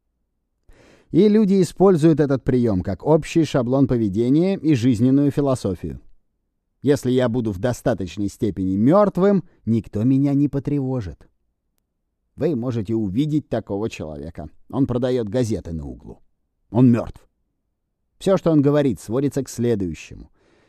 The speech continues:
«Я не опасен. Я не представляю для вас угрозы.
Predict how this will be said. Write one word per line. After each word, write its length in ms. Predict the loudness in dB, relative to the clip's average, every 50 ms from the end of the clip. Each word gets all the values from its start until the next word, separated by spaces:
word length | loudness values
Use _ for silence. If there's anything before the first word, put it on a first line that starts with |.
| _ _ _
«Я 240 | -4 -4 -2 0 0
не 140 | 0 2 2
опасен. 480 | 2 2 0 -4 -8 -8 -14 -18 -18 _ _ _ _ _ _ _ _ _ _ _ _ -16
Я 340 | -14 -10 -8 -4 -4 -2 0
не 140 | 0 0 0
представляю 640 | -2 -4 -4 -4 -2 0 2 2 2 2 2 0 0
для 160 | -2 -2 -4
вас 180 | -4 -4 -6 -6
угрозы. 400 | -8 -6 -6 -6 -6 -6 -8